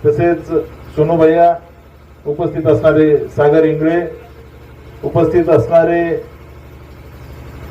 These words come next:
सर्वच, आता सगळ्याचे नावं घ्यायचे म्हणलं तर मला आता मांडव्याला दुसरी सभा आहे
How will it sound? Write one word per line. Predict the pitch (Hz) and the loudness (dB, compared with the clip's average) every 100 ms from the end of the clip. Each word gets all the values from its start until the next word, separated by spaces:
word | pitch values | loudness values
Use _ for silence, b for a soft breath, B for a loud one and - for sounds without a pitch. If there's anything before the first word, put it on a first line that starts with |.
| - - - - | -16 -16 -10 0
सर्वच, | 180 202 170 151 | 2 4 2 -2
आता | 151 156 | -6 -6
सगळ्याचे | 156 160 160 175 | -6 -6 -6 -4
नावं | 165 165 160 | -2 -2 -2
घ्यायचे | 147 180 | -4 -4
म्हणलं | 160 160 160 | -6 -4 -2
तर | 160 | 0
मला | 160 160 | 2 2
आता | 160 | 0
मांडव्याला | 156 151 156 160 151 | -4 -2 0 2 0
दुसरी | 147 147 147 | -2 -4 -2
सभा | 147 - | 0 0
आहे | - | -4